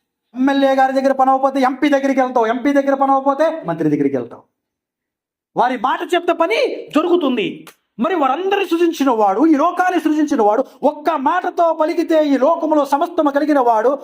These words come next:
ఇంత పెద్ద స్థాయిలో ఉన్న ఆయన, నిన్న నేడు నిరంతరం ఏకరీతిగా ఉన్నవాడు, మరణాన్ని గెలిచిన వాడు, మరణాన్ని కాళ్ళ కింద తొక్కిన వాడు, నీ జీవితాన్ని నిలబెట్టలేడా ఆయన మాటతో,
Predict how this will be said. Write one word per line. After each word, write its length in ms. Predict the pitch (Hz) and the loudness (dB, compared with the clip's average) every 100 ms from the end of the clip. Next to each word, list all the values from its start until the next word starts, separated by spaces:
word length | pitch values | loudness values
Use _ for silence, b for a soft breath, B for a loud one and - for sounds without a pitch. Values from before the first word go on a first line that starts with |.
| B - | B -4
ఇంత 220 | 294 294 | -2 -2
పెద్ద 280 | 294 277 359 | -2 -2 -4
స్థాయిలో 460 | 349 320 370 370 | -6 -4 -2 -2
ఉన్న 160 | 339 320 | -2 -2
ఆయన, 440 | 262 320 320 262 302 | -2 -2 -2 -2 -2
నిన్న 300 | 294 339 320 | -2 0 0
నేడు 220 | 311 294 | 0 0
నిరంతరం 480 | 262 285 302 294 269 | 0 0 0 0 0
ఏకరీతిగా 520 | 311 294 277 269 254 | 0 -2 -2 -2 0
ఉన్నవాడు, 680 | 240 262 269 285 311 349 B B - | 0 -2 0 0 0 -2 B B -8
మరణాన్ని 500 | 202 285 370 359 339 | -4 -4 -4 0 0
గెలిచిన 560 | 320 302 320 320 311 302 | 2 0 0 -2 -2 0
వాడు, 300 | 285 285 311 | 2 2 0
మరణాన్ని 840 | 262 254 294 330 330 311 311 302 | 0 -2 -2 -2 -2 0 2 2
కాళ్ళ 280 | 294 269 269 | 0 0 0
కింద 200 | 269 262 | 0 0
తొక్కిన 500 | 254 262 254 285 277 | 0 -2 0 2 2
వాడు, 460 | 269 269 285 320 B B | 4 2 2 0 B B
నీ 120 | 247 | 0
జీవితాన్ని 540 | 247 - 302 302 277 269 | 0 2 2 2 0 0
నిలబెట్టలేడా 640 | 262 269 262 262 262 262 | 0 0 0 0 0 2
ఆయన 540 | 320 277 254 233 220 - - 180 | 0 0 0 0 0 -4 -12 -4
మాటతో, 720 | 208 226 208 - 143 113 | -2 0 -4 -2 -4 -4